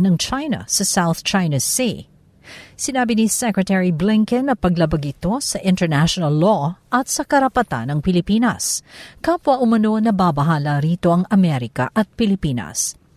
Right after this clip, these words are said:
Pero nanindigan ang Embahada ng China sa Pilipinas na hindi China ang naguudyok sa mga nakalipas na tensyon sa South China Sea. Binigyang diin ng tagapagsalita ng embahada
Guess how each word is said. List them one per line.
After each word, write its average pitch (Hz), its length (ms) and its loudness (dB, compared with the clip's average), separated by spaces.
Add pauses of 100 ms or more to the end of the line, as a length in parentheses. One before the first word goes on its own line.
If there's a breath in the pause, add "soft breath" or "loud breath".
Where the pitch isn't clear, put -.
(200)
Pero 277 320 0
nanindigan 190 800 2
ang 190 80 -4
Embahada 185 560 2
ng 165 160 -2
China 190 400 0
sa - 80 0
Pilipinas 202 800 -2 (320 loud breath)
na 233 80 6
hindi 233 240 4
China 262 720 -2
ang 214 160 2
naguudyok 208 720 0
sa - 160 0
mga 185 320 2
nakalipas 175 480 -2
na 190 160 -2
tensyon 254 560 -2
sa - 160 -4
South 139 400 -6
China 190 320 0
Sea. - 480 -4 (600 loud breath)
Binigyang 214 480 4
diin 147 380 0
ng 170 180 0
tagapagsalita 202 880 -2
ng 160 240 2
embahada 143 640 2